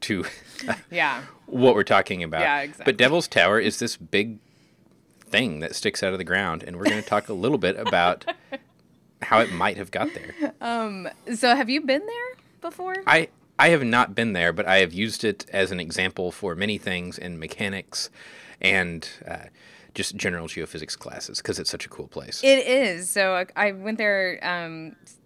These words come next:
Speaker 2: uh, several years ago. I've only been there once. Um,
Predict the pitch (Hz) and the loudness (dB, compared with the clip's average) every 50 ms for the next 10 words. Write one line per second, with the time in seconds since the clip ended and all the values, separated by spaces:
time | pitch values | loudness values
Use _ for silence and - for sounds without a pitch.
0 | _ - 135 185 190 - - 220 208 196 185 180 165 170 175 160 156 147 139 143 | _ -8 -6 -6 -4 -2 -2 -2 0 -2 -2 -2 -2 -4 -4 -4 -4 -4 -4 -4
1 | 147 147 160 160 156 - - 143 156 156 156 143 135 131 131 135 131 135 139 135 | -6 -8 -10 -14 -10 -6 -4 -4 -2 -2 -4 -8 -8 -10 -10 -10 -10 -8 -8 -10
2 | 135 147 - - - - - - _ _ _ - 170 165 156 147 139 139 143 156 | -10 -12 -14 -18 -20 -20 -20 -20 _ _ _ -4 -2 -2 -2 -4 -6 -10 -14 -16